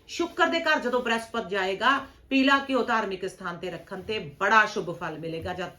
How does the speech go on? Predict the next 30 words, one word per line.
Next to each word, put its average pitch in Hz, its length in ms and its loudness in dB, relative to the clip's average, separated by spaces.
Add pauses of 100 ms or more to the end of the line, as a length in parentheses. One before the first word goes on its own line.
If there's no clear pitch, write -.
(160)
ਧਾਰਮਿਕ 160 400 -6
ਸਥਾਨ 156 300 -14
ਤੇ 165 140 -12
ਤੁਸੀਂ 160 360 -10
ਜੋਤ 160 340 -10
'ਚ - 120 -14 (100)
ਘਿਓ 160 180 -8
ਵੀ 214 360 -2 (360)
ਪਾ 214 220 6
ਸਕਦੇ 151 440 -10
ਹੋ, 220 60 -6
ਸ਼ੁਭ 147 300 -10
ਫਲ 202 340 -4
ਮਿਲਣਗੇ। 240 580 2 (280)
ਨੰਬਰਸ 240 360 6
ਦੇ 294 140 2
ਹਿਸਾਬ 262 460 2
ਦੇ 220 120 0
ਨਾਲ 208 240 2
ਵੀਹ 185 180 -6
ਸੌ 190 180 -4
ਚੌਵੀ 202 320 -2
ਜੋ 185 200 -2
ਅੱਠ 185 180 -8
ਨੰਬਰ 185 280 -6
ਹੈ 180 100 -6
ਤੇ 180 140 -12
ਤੁਹਾਡਾ 165 340 -8
ਨੰਬਰ 147 340 -10
ਹੈ 147 300 -14